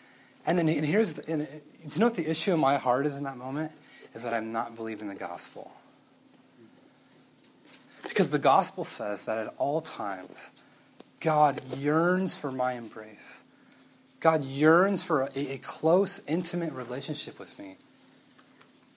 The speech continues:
And do you wanna know something? Even on your worst day of sinning, God relates to you the exact same way on your best day.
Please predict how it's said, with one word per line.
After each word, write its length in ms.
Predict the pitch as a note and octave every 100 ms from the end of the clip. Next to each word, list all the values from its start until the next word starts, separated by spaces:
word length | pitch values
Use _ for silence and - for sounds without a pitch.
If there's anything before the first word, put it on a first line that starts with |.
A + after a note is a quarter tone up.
| - - - - - _ _ -
And 80 | D#3
do 60 | D#3+
you 80 | A3
wanna 140 | A#3
know 100 | F#3+
something? 380 | F#3 G#3+ A3+ - -
Even 320 | G#3 C4 D#4+
on 220 | C#4+ C4 A#3+
your 200 | A3 F#3
worst 540 | D#3 F#3 B3+ C#4 F3
day 220 | G#3+ A#3+
of 100 | G3+
sinning, 580 | D#3+ - G#3+ A#3+ C#4 C4 - - D3
God 460 | F3 F#3 B3 B3
relates 500 | A3 G#3 F#3+ A3 -
to 80 | -
you 180 | A#3 B3+
the 160 | F#3+ F#3
exact 520 | D3+ C#3+ E3+ G3+ -
same 320 | - G#3 F#3+
way 380 | E3+ D#3 A2+ - - - _ - - - _ _ _ _ -
on 160 | C#3+
your 100 | D3
best 400 | C#3 B2+ - -
day. 220 | - -